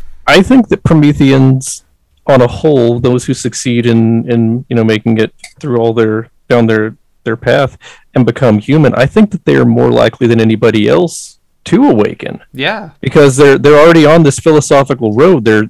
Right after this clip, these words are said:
Speaker 1: they're asking, "What does it mean to become human? What does it mean to be a human?" And they keep, if they just keep asking those questions, yeah, maybe eventually they'll get to one that, you know, wakes them up to the true nature of reality.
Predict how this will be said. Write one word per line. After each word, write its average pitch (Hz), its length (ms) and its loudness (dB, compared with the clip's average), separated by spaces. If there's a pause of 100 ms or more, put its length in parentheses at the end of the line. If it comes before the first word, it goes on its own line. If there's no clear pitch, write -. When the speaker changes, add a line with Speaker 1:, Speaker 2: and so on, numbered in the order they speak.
(100)
Speaker 1:
they're 113 260 0 (460)
asking, 120 380 0
"What 123 100 2
does 120 100 2
it 117 80 2
mean 120 160 4
to 110 80 -2
become 107 300 -2
human? 143 280 -2
What 120 100 2
does 127 80 2
it 123 60 -2
mean 127 140 2
to 120 60 -2
be 117 320 -2
a - 20 -4
human?" 113 480 -2 (460)
And 117 280 2
they 120 120 0
keep, 147 280 -4
if 135 120 -4
they 135 100 -2
just 123 140 -4
keep 151 180 -4
asking 131 280 0
those 104 160 -2
questions, 113 760 -2 (160)
yeah, 170 440 -2
maybe 135 440 -6 (400)
eventually 127 500 -2
they'll 120 220 0
get 123 260 -6
to 120 80 -8
one 117 240 0
that, 113 160 0
you 117 80 -2
know, 107 200 -2 (200)
wakes 117 240 -4
them 117 120 0
up - 220 -2
to 117 140 -2
the 113 80 -2
true 117 240 -4
nature 107 340 -2
of 101 140 -6
reality. 143 540 -6